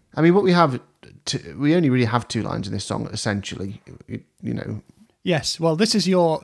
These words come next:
Speaker 2: your scoring now has to take into account the effectiveness of minimal material.
Speaker 1: Well, yeah, if that was the case, then certain previous songs <laughs> would have scored more. Um, you know, um,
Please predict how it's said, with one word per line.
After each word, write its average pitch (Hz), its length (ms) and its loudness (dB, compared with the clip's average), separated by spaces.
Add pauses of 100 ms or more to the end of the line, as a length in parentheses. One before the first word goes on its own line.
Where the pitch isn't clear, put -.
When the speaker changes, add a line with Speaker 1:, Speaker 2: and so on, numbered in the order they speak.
Speaker 2:
your 180 180 2
scoring 175 560 2
now 127 200 -4
has 131 120 -6
to - 60 -14
take 151 280 -4
into 143 200 -4
account 139 460 -6
the 147 100 -2
effectiveness 143 760 -4
of 139 260 -6 (100)
minimal 156 380 0
material. 139 720 -2
Speaker 1:
Well, 123 300 4
yeah, 117 240 2
if 117 120 -8
that 127 160 -2
was 120 100 -6
the 110 100 -12
case, - 300 -8
then 107 180 -8
certain 113 400 -4
previous 113 380 -4
songs 117 340 2 (260)
<laughs> - 240 -10
would 143 120 -6
have 123 100 -10
scored - 440 -8
more. 113 280 -4 (500)
Um, 127 480 4 (1000)
you 151 140 4
know, 131 260 6
um, 139 560 2